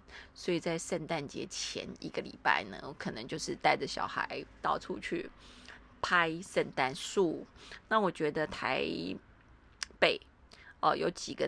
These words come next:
地方的圣诞节大家一定要去逛的，一个就是新北市板桥的圣诞耶-，呃，圣诞节耶诞，新北市耶诞城，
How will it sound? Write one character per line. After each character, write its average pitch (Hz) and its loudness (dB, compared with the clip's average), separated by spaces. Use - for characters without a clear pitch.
地 160 0
方 147 0
的 143 -4
圣 120 -2
诞 104 2
节 110 -6
大 151 8
家 131 4
一 - -8
定 143 -8
要 139 -4
去 - -10
逛 139 -4
的， - -12
一 - -8
个 156 -4
就 175 -6
是 - -6
新 202 0
北 147 2
市 - -2
板 - 6
桥 - -2
的 - -4
圣 - 0
诞 - 2
耶-， 143 -2
呃， - 0
圣 185 0
诞 165 4
节 - -4
耶 156 2
诞， 143 2
新 208 -2
北 196 4
市 165 -2
耶 156 4
诞 131 6
城， - -6